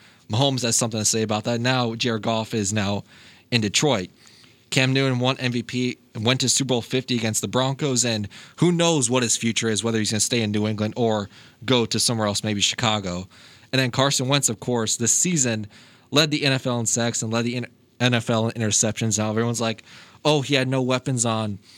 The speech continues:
you know, wide receivers." You know, you have brought guys from the training camp. His offensive line was injured. The Eagles' O-line was never the same. Like, it's normally a above average offensive line. But here's the, my main gripe with that oppo-,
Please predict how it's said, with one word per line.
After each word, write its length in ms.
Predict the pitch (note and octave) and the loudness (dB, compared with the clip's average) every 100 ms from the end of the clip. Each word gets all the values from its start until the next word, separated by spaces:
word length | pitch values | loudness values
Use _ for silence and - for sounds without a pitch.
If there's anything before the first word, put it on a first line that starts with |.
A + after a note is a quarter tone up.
| - _ - - - | -20 _ -20 -20 -18
you 100 | - | 0
know, 240 | B2 A2+ A2 | 2 2 -2
wide 140 | A#2 A#2+ | 0 0
receivers." 580 | G#2 - F#3+ F3+ D3 | 2 0 2 2 0
You 60 | C3 | 0
know, 60 | A2 | -2
you 180 | G#2+ | 0
have 120 | G#2 G2 | -4 -2
brought 220 | A#2+ A2 | -2 0
guys 240 | A2+ G#2+ | 0 -2
from 80 | G2 | -2
the 80 | F#2+ | -4
training 320 | - F3+ E3 | 0 2 0
camp. 340 | - D#3 D3+ | 0 0 0
His 180 | B2+ G#2 | 0 -2
offensive 500 | A#2 A2 A2 G2+ G#2 | -2 -4 -2 -4 -2
line 280 | C3 F3 F3 | 2 2 4
was 160 | D#3+ - | 2 2
injured. 400 | D3 C#3+ D3+ B2+ | 0 2 0 -2
The 240 | A#2+ G#2+ F2+ _ _ _ _ _ _ | -2 -4 -6 _ _ _ _ _ _
Eagles' 320 | C#3+ C#3 C3 - | -2 0 0 0
O-line 360 | C3 B2+ B2+ | 0 0 0
was 120 | A2+ | 0
never 140 | A2 G#2 | 0 0
the 80 | F#2+ | 0
same. 260 | C3+ C#3 | 2 2
Like, 220 | A#2 G#2 | 0 -2
it's 260 | G#2+ G2 - - _ - | -2 0 -2 -6 _ -2
normally 320 | C3 B2 A#2 | 0 2 0
a 60 | G2+ - | -2 -6
above 340 | A#2 A#2 A#2+ | -4 0 2
average 320 | A2+ A2 G2+ F2+ | 2 0 -2 -4
offensive 420 | G2+ A2 G#2+ G#2 | -2 -2 -2 0
line. 420 | B2 C#3 D3 C3+ - - - - _ | 0 2 0 -2 -6 -20 -20 -20 _
But 200 | D#3+ - | 0 0
here's 340 | - G3+ F3+ | 0 0 0
the, 100 | D#3 | -2
my 420 | D3+ C#3 C3+ A#2 - _ _ _ _ | 2 2 2 0 -4 _ _ _ _
main 320 | B2+ C#3+ D3 | 0 2 2
gripe 320 | A2+ B2 B2+ B2 | 0 0 0 -2
with 120 | A2+ | -2
that 280 | A#2 G#2+ - | 0 0 -4
oppo-, 280 | G#2+ B2 | -2 -2